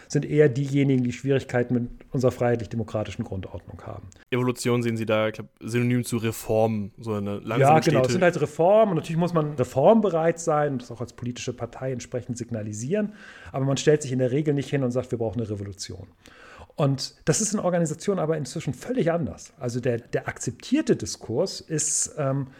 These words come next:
Speaker 1: wir brauchen auch Paradigmenwechsel, wir brauchen grundlegende Innovation, wir brauchen eine, eine völlig andere Art und Weise, wie wir in dieser Organisation denken und arbeiten. Das ist das, was zu Legitimation führt, weswegen meine saloppe Antwort gewesen ist, darauf müssen Sie halt irgendwie eine positive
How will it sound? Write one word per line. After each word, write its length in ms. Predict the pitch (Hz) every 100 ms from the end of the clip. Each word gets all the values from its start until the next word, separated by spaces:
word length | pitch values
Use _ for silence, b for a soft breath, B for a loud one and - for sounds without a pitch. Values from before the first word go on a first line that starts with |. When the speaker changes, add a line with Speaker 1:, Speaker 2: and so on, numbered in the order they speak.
| B 147
Speaker 1:
wir 160 | 139
brauchen 360 | 123 139 156 143
auch 480 | 131 135 - - -
Paradigmenwechsel, 1300 | - 139 131 135 165 170 131 120 120 - - 113 113
wir 120 | 113
brauchen 340 | 110 120 139 123
grundlegende 840 | 147 175 160 143 139 135 127 123
Innovation, 840 | 123 131 123 127 - 131 139 135
wir 80 | 123
brauchen 360 | 123 120 123 123
eine, 160 | 110 B B B B
eine 80 | 127
völlig 460 | - 202 170 -
andere 240 | 147 151 131
Art 220 | 135 147
und 140 | 127
Weise, 340 | 123 127 123 117
wie 120 | 117
wir 80 | 120
in 80 |
dieser 200 | 120 123
Organisation 840 | 120 123 120 120 113 - 120 117 113
denken 380 | 113 131 -
und 100 | 117
arbeiten. 580 | 107 104 101 - - - -
Das 180 | 139
ist 180 | 190 -
das, 260 | 156 151 -
was 260 | 135 - B B B B B B
zu 160 | - 139
Legitimation 720 | 143 139 139 131 - 131 143
führt, 220 | - 110
weswegen 300 | 107 123 117
meine 280 | 120 117 113
saloppe 420 | 120 123 151 143
Antwort 320 | 120 151 131
gewesen 360 | - 113 120 123
ist, 100 | -
darauf 220 | 117 110
müssen 200 | 135 135
Sie 120 | 120
halt 220 | 123 127 156
irgendwie 200 | 143 143
eine 100 | 131
positive 680 | - 151 151 160 151 151